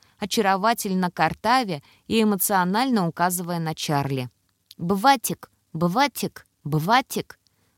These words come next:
«Правильно, Эйден», похвалил его Бек.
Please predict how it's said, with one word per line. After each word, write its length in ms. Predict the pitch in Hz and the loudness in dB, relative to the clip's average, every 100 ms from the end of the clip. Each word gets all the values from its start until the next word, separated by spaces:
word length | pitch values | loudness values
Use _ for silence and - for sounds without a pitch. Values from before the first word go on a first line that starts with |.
| _ | _
«Правильно, 680 | - 143 143 131 147 196 214 | -4 2 2 2 -2 -2 -2
Эйден», 440 | - 214 208 226 226 _ _ | 0 0 0 -2 -4 _ _
похвалил 480 | 214 - 214 220 214 | -8 -4 0 2 0
его 260 | 202 196 | 0 0
Бек. 380 | 190 180 190 - | -2 -2 -4 -6